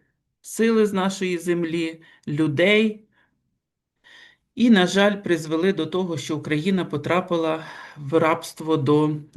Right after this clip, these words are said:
Російської імперії. Ви, напевне, бачили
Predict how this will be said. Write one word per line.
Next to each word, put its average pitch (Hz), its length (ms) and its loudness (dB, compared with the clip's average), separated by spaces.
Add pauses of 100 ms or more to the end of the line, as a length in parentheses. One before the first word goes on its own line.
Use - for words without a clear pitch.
(100)
Російської 147 760 -4
імперії. 143 520 -6 (1800)
Ви, 185 180 2
напевне, 190 380 4
бачили 165 640 0